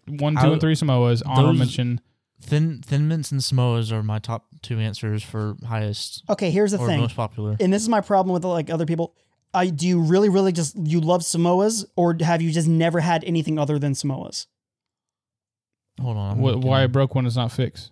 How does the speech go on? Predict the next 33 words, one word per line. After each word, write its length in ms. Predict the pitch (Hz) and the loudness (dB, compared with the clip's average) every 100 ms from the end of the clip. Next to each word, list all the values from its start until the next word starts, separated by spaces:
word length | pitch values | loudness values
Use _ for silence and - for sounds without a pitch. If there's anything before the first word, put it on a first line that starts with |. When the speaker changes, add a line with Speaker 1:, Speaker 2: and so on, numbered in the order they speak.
| _ | _
Speaker 1:
Why 260 | - 131 131 | -2 2 2
fix 260 | - 135 | 2 0
it 40 | 123 | 0
when 100 | 120 | -2
it's 80 | 120 | -2
not 140 | 120 | 0
broke? 200 | 127 120 | 0 -2
Speaker 2:
So 160 | - - | 0 2
Speaker 3:
Okay, 160 | 143 262 | 4 2
you 160 | 214 | 0
can't 300 | - 330 302 | 0 0 0
do 140 | 339 381 | 2 4
that 220 | 339 277 | 2 2
then, 140 | 262 | 0
'cause 120 | 247 233 | 2 2
who 140 | 330 | 4
knows? 180 | 349 262 | 6 4
Maybe 180 | 302 320 | 4 4
the 160 | 302 | 2
other 200 | 269 294 | 2 2
flavor 400 | - 294 302 285 | 2 2 2 2
is 180 | 254 220 | 2 2
the 80 | - | 0
God's 640 | 170 165 156 233 262 247 | -2 -4 0 2 2 0
gift 340 | 165 226 262 | 0 0 0
to 80 | - | -2
humanity 480 | 208 247 262 269 220 | 0 2 2 2 2
and 100 | 214 | 2
you 80 | 226 | 4
don't 180 | 262 262 | 2 4
know. 400 | 349 269 185 - _ _ _ _ _ _ _ - - _ - | 4 4 0 -12 _ _ _ _ _ _ _ -20 -20 _ -2
Speaker 1:
A 120 | 135 | 0
J, 300 | 120 117 120 | 4 4 2